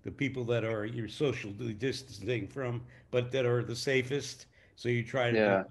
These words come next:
Speaker 1: that. And also then you got, you know, I mean, I don't, you had a T V in the, we had a T V we watched in the, uh, in the,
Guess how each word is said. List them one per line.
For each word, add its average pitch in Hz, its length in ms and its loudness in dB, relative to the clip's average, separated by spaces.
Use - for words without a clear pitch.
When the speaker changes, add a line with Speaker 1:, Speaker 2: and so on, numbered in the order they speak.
Speaker 1:
that. 110 100 -8
And 101 120 -6
also 123 380 -4
then 156 160 -4
you 156 180 0
got, 143 220 -2
you 160 100 0
know, 131 160 4
I 131 120 0
mean, 165 160 6
I 180 60 4
don't, 151 320 0
you 180 240 4
had 180 140 10
a 110 60 2
T 135 260 -4
V 135 280 2
in 98 120 -2
the, 92 100 -6
we 220 120 6
had 233 160 12
a 120 40 0
T 123 220 -2
V 139 260 0
we 107 100 -2
watched 110 500 -8
in 123 180 2
the, 113 280 4
uh, 107 140 0
in 107 160 -2
the, 92 180 -6